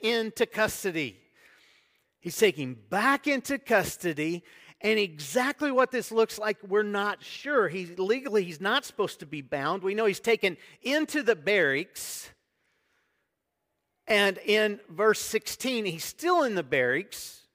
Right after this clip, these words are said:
which is, you know, where the military soldiers sleep. Exactly what was there? Did they have separate rooms? Was he just on a cot? Was he on the floor next to, I don't know exactly how that looked. But you realize he's still under arrest. He's still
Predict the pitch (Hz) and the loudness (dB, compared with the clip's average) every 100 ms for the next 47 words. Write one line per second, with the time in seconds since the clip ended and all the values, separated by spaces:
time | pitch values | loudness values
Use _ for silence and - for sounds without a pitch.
0 | _ _ _ _ 170 175 196 151 208 180 | _ _ _ _ -6 -2 -4 -4 -4 -2
1 | 175 180 165 156 190 214 - 190 143 - | 0 0 -2 -2 4 4 4 -2 -2 -4
2 | 190 208 196 190 156 - - 165 165 170 | 2 2 2 -4 -6 -8 -6 -2 -2 -2
3 | 202 160 - 165 202 247 196 190 170 127 | -6 -8 0 0 2 0 2 2 2 -4
4 | 139 170 165 151 - 196 - - 175 160 | -2 -2 -2 -6 0 0 0 -4 -4 -4
5 | 135 131 190 262 - 131 123 151 208 196 | -4 0 2 0 -4 -8 -8 -4 -2 -2
6 | - - - - - 165 151 - 190 262 | -4 -18 -20 -20 -4 -2 -2 -2 0 0
7 | 220 143 151 135 - 247 254 226 - 226 | -2 -2 -4 -4 -10 2 4 4 -2 -2
8 | 226 226 226 196 214 240 247 269 214 262 | -2 -2 -8 0 2 2 0 -2 0 0
9 | 254 247 247 254 269 262 320 - _ - | 2 2 2 2 0 2 0 0 _ -20
10 | _ _ _ _ _ _ _ _ _ _ | _ _ _ _ _ _ _ _ _ _
11 | _ _ _ _ _ _ _ 254 277 247 | _ _ _ _ _ _ _ -2 0 0
12 | 320 359 240 - - _ _ _ _ _ | 4 6 6 2 -12 _ _ _ _ _
13 | _ _ _ - 349 - 349 302 339 311 | _ _ _ -4 -4 -2 -4 -2 -2 -2
14 | 196 320 349 160 - - 285 - 370 320 | 2 4 4 0 -6 -8 -8 -6 0 0